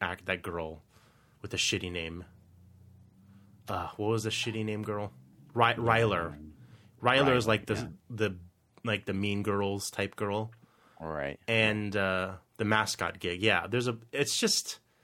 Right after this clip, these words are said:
Speaker 1: it's so over the top, and it's just not b-, believable in any way. And, and if there
Speaker 2: Yeah.
Speaker 1: was a reason why, then, like, okay,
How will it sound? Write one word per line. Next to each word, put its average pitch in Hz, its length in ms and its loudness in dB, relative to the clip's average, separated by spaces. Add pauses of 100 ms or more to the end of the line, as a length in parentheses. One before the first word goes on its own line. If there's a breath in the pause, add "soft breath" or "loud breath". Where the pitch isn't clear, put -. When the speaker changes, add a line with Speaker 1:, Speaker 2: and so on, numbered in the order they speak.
(340 soft breath)
Speaker 1:
it's 175 160 2
so 190 300 4
over 120 220 6
the 107 100 2
top, 98 360 2
and 117 120 0
it's 120 140 0
just - 180 -2
not 131 220 2 (300)
b-, 104 100 -8
believable 90 600 -4 (180)
in 98 140 -6
any 92 160 -4
way. 82 260 -8 (220)
And, 151 180 4
and 165 260 0
if - 180 2
there 160 100 4
Speaker 2:
Yeah. 160 40 6
Speaker 1:
was 147 120 2
a 147 120 6
reason 131 500 0
why, 123 280 4
then, 110 240 0
like, 95 240 -6
okay, 95 320 0